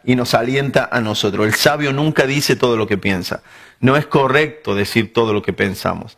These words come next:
Hay, hay momentos en que debemos reservarnos, callarnos, y hay otros momentos en que tenemos que pensar antes de hablar. Eh, normalmente nos pasa cuando estamos airados o cuando tenemos,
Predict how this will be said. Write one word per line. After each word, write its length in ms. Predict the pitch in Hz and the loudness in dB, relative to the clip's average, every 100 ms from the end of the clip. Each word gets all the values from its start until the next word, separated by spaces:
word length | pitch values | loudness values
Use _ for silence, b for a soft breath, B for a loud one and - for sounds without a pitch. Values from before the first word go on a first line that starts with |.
| B B B B | B B B B
Hay, 180 | 120 120 | 0 0
hay 100 | 127 | 0
momentos 400 | 127 131 131 127 | 0 0 0 0
en 80 | 117 | 2
que 80 | 110 | 2
debemos 540 | 110 120 123 117 - _ _ _ - | 2 2 2 0 -4 _ _ _ -10
reservarnos, 840 | 110 107 - 101 104 110 110 104 | -6 -2 0 2 2 0 -2 -4
callarnos, 560 | - 101 113 117 110 - | -2 2 2 0 -4 -2
y 120 | 120 | 0
hay 140 | 127 143 | 2 2
otros 260 | 156 156 | 2 2
momentos 680 | 147 135 143 139 110 101 - b b b | 2 4 2 2 2 0 -2 b b b
en 160 | 117 | -2
que 220 | - 113 | 0 0
tenemos 320 | - 113 123 131 | 0 0 0 2
que 120 | 117 | -2
pensar 580 | - 110 110 - 120 107 | 0 -2 0 0 0 0
antes 300 | 101 101 95 | -4 -4 -2
de 80 | |
hablar. 440 | 98 92 87 - - b b b | -2 -2 -4 -8 -12 b b b
Eh, 400 | - 107 90 95 - | 0 2 4 0 2
normalmente 600 | 120 123 143 156 156 147 | 2 4 2 2 2 0
nos 120 | 120 | 0
pasa 260 | - 135 135 | 0 0 0
cuando 160 | 120 | 0
estamos 400 | 113 120 127 117 | 0 0 0 0
airados 640 | 104 101 107 127 123 107 101 | 0 0 2 0 0 -2 -2
o 60 | 104 | 0
cuando 220 | 107 101 | 0 0
tenemos, 480 | 110 120 131 117 | 2 2 2 -2